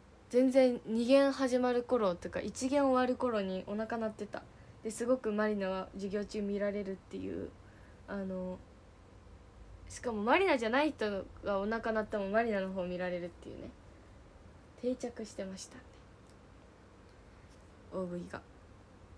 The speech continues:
あ、あ、見たことあるよ。ミラクルひろきのワンちゃん。ところで、都内、名古屋とかない？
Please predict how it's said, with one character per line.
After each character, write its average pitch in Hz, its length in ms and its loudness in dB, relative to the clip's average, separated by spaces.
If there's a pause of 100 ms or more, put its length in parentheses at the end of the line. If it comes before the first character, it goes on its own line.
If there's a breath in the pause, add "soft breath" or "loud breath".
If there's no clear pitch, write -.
(1040)
あ、 - 180 -10 (120)
あ、 - 240 4
見 247 100 -2
た 330 160 0
こ 190 80 -2
と 180 120 -8
あ 208 120 0
る 254 80 -2
よ。 - 80 -8 (160)
ミ 190 140 -6
ラ 185 100 -6
ク 180 140 -10
ル 185 80 -8
ひ 180 100 -10
ろ 180 80 -8
き 190 140 -18
の 196 120 -12
ワ 202 60 -14
ン - 40 -16 (120)
ち - 80 -16
ゃ - 40 -20
ん。 - 20 -20 (560 loud breath)
と - 100 -12
こ 254 100 2
ろ 311 120 4
で、 269 120 4
都 277 140 0
内、 277 460 0
名 226 160 0
古 240 120 0
屋 196 60 2
と 190 100 -10
か 190 100 -6
な 196 160 -2
い？ 208 60 -8